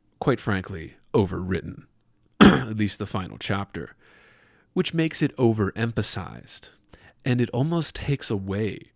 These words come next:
from the tragedy of John Grady at the end of the novel,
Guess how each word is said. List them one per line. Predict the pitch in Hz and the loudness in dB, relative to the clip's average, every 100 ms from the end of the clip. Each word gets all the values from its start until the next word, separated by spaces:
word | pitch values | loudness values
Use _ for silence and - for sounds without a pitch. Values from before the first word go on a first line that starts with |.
| _ - | _ -10
from | - 190 | -4 -2
the | 190 | -2
tragedy | - 117 107 113 104 101 95 - - _ 113 | -4 -2 0 0 -2 -4 -6 -10 -20 _ -6
of | 104 | -6
John | 107 101 - | -4 -8 -8
Grady | 95 110 123 101 80 - _ _ - | -6 -2 -2 -2 -6 -12 _ _ -8
at | 117 107 | -6 -4
the | - 120 | -6 -2
end | 135 110 90 - | 0 0 -4 -10
of | 104 95 | -12 -10
the | 92 | -8
novel, | 90 82 65 | -10 -12 -16